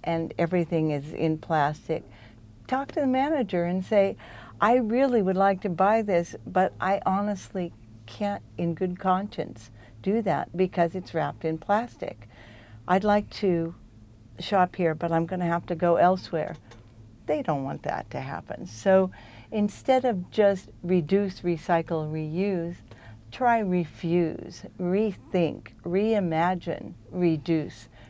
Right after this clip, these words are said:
recycle, reuse, and regenerate.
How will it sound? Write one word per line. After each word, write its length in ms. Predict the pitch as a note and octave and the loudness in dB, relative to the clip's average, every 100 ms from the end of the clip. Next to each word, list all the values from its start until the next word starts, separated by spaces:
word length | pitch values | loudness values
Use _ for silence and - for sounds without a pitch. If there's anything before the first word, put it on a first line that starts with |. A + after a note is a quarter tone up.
| - | -6
recycle, 800 | F3+ E3+ - E3+ D#3 E3 E3 - - - - | -2 -2 4 4 4 0 -2 -4 -12 -20 -12
reuse, 800 | E3+ E3 D#3 D#3 D#3 D3+ D#3+ D#3 - - - - | -4 -2 0 0 0 -2 -6 -12 -20 -20 -14 -4
and 280 | E3 D#3+ | -2 0
regenerate. 1200 | F3 C4 A#3+ D3 D#3+ E3 G#3+ G#3 D3+ - - - | 0 0 -2 -2 2 4 6 4 2 -4 -10 -14